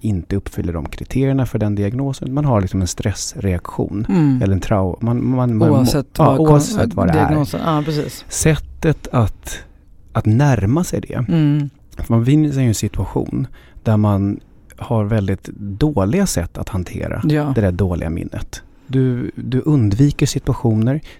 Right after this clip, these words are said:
Speaker 1: du beter dig på ett sätt som gör kanske att det till och med blir värre.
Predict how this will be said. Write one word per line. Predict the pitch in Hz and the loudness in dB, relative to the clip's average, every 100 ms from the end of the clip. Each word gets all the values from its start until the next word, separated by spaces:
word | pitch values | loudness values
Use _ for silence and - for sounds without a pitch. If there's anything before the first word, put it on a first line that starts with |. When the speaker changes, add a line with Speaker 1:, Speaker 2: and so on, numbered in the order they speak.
| - | -8
Speaker 1:
du | 113 | -4
beter | 113 123 | 0 0
dig | 117 | 0
på | 113 117 | 2 2
ett | 110 - | 2 -2
sätt | - 113 - - | -2 0 -2 -8
som | - 117 | -2 2
gör | 113 101 101 | 4 4 2
kanske | - 110 95 | -2 -4 -2
att | 101 | -4
det | - | -4
till | - - | -6 -4
och | 90 | -2
med | |
blir | 87 85 | -2 -6
värre. | 82 76 82 104 170 | -6 -4 -4 -2 -4